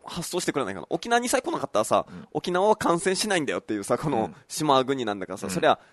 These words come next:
Speaker 1: 内地の方はさ、
Speaker 2: あ、そうそうね。
Speaker 1: ね、このあれがあるからさ、
Speaker 2: うん。
Speaker 1: やっぱ陸続きだからさ、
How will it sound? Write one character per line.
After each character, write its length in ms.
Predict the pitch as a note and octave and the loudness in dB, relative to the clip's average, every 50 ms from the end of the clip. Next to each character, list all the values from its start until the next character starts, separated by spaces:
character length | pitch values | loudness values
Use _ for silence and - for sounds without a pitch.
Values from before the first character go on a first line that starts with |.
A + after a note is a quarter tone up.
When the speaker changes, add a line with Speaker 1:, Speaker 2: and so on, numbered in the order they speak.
| _ _ | _ _
Speaker 1:
内 160 | - C#3 E3+ F3 | 4 4 4 4
地 100 | - A3 | 4 0
の 60 | E4 | 2
方 80 | C4 | 2
は 80 | D#3+ - | 2 4
さ、 160 | - B2 G#2 | 6 4 4
Speaker 2:
あ、 40 | F#2+ | 4
そ 180 | - A2+ G2+ F2+ | 2 -4 -10 -12
う 40 | |
そ 180 | - - F#2+ E2+ | -12 -12 -12 -10
う 20 | |
ね。 160 | E2+ G2 A2 D3 | -10 -10 -10 -8
Speaker 1:
ね、 200 | E3 F3 F3 C#3+ | -4 -2 -2 -2
こ 160 | - - E3 | -2 -2 -2
の 140 | C#3 B2+ - | 0 4 6
あ 40 | D3+ | 6
れ 100 | E3 F3+ | 8 8
が 60 | D3+ | 8
あ 40 | C3+ | 6
る 60 | C3 | 6
か 100 | - A#2 | 4 0
ら 60 | - | -2
さ、 120 | - - G2 | 0 -2 0
Speaker 2:
う 20 | |
ん。 20 | |
Speaker 1:
や 60 | G2 A2+ | 0 2
っ 40 | |
ぱ 20 | B2 | 0
陸 180 | C#3+ - - | 0 -4 -2
続 220 | - - A#3 F#3+ F#3 | -2 -2 -2 0 0
き 80 | - | -2
だ 100 | C3 A2 | -2 -2
か 80 | - A2 | 0 0
ら 100 | F#2+ F#2+ | -2 0
さ、 280 | - B2 G#2 F2 - | 2 4 2 2 2